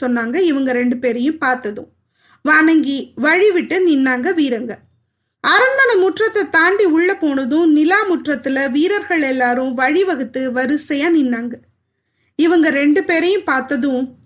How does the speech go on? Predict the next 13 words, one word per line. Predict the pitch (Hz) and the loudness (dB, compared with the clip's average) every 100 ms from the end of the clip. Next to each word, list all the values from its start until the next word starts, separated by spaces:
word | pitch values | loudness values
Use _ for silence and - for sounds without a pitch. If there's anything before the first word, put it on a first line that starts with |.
| 220 | -4
ஜெயகோஷம் | 311 339 370 330 254 330 320 | -2 0 0 0 0 -2 -2
போட்டாங்க. | 247 - 202 - - _ _ _ _ _ | -4 -4 -8 -10 -14 _ _ _ _ _
எல்லாருக்கும் | 285 311 359 381 403 453 381 311 285 | 0 2 4 2 2 0 2 4 4
முன்னால | 294 277 247 233 - | 2 0 0 -2 -2
நின்ன | 285 381 392 302 | 0 2 2 2
ஒருத்தர் | 311 370 392 302 | 0 -2 -2 0
மட்டும் | 262 247 240 233 - | 0 -2 -4 -6 -4
முன்னால | 247 320 370 415 339 | 0 2 2 2 0
வந்து | 254 254 254 | -2 -4 -4
பணிவோட | 269 262 285 381 320 254 | -4 0 2 2 2 0
நின்னார் | 269 285 247 240 - | 0 0 0 -2 -4
சக்கரவர்த்தி | 311 285 269 254 247 247 | -6 -4 -4 -4 -2 -2
முன்னாடி. | 233 226 208 202 | -2 -4 -6 -8